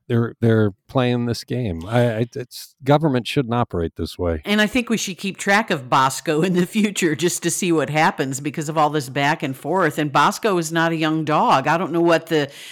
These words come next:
Speaker 2: you know, what the limit is on, you know, service dogs, but, you know, sh-, sh-, I think it's a she, are getting up there in years.
Speaker 1: Well, look, anybody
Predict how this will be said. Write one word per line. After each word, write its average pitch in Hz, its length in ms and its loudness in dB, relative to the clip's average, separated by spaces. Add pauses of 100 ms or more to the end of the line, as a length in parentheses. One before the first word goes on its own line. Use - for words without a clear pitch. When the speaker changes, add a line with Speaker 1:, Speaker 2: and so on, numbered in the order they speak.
(140)
Speaker 2:
you 180 160 0
know, 156 100 4
what 160 280 2
the 147 180 -2
limit 170 400 4
is 151 260 2
on, 143 340 -2
you 180 140 0
know, 143 200 0
service 202 520 -2
dogs, 139 600 -4
but, 131 200 -4
you 190 140 0
know, 147 240 -2
sh-, - 280 -8
sh-, - 240 -14
I 147 120 -10
think - 260 -8
it's - 180 0
a 151 60 -4
she, 117 340 -8 (240)
are 170 80 0
getting 185 320 2
up 165 160 0
there 135 200 0
in 131 140 -4
years. 180 600 -6 (320)
Speaker 1:
Well, 202 240 -2
look, 196 180 4
anybody 139 520 4